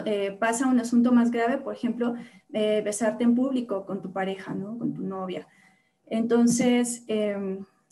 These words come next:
pues bueno, son, son cuestiones que tenemos que tomar en cuenta. Quiero hablar también de otras,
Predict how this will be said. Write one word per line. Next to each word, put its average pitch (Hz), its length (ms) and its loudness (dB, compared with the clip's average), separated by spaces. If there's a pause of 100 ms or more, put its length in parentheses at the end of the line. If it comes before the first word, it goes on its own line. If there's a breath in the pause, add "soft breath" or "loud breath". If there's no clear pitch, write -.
(160)
pues 240 160 2
bueno, 247 260 4
son, 269 520 2
son 262 240 0
cuestiones 254 720 2
que 226 460 -2
tenemos 214 340 -2
que 196 100 -6
tomar 190 280 -6
en 208 100 -6
cuenta. 220 560 -2
Quiero 214 160 0
hablar 214 200 0
también 208 280 -4
de 202 120 -4
otras, 202 340 -4